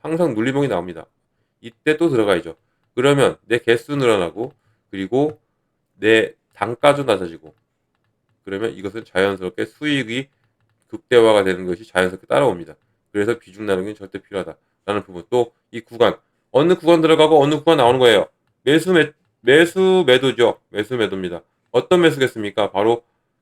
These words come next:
저점 매수, 그리고 어떤 매도? 고점 매도입니다. 이 저점 매수, 고점 매도, 다들 알고 있는 단어예요. 이렇게 해야 수익 나는지를 다 알고 있습니다. 하지만 마-, 막상 투자 들어가면 이 부분을 이제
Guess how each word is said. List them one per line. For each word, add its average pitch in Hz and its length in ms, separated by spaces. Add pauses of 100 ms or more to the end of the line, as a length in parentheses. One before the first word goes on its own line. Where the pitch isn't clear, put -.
(120)
저점 135 600
매수, 110 380 (440)
그리고 127 520 (320)
어떤 127 300
매도? 139 380 (180)
고점 123 420
매도입니다. 95 440 (320)
이 143 140
저점 165 600
매수, 160 320
고점 127 420
매도, 113 200
다들 127 260
알고 120 220
있는 123 100
단어예요. 95 280
이렇게 143 280
해야 135 180
수익 160 220
나는지를 120 380
다 120 140
알고 107 220
있습니다. 90 340 (420)
하지만 143 540
마-, 107 120 (240)
막상 110 520 (120)
투자 - 280
들어가면 101 400 (380)
이 127 140
부분을 113 460
이제 101 300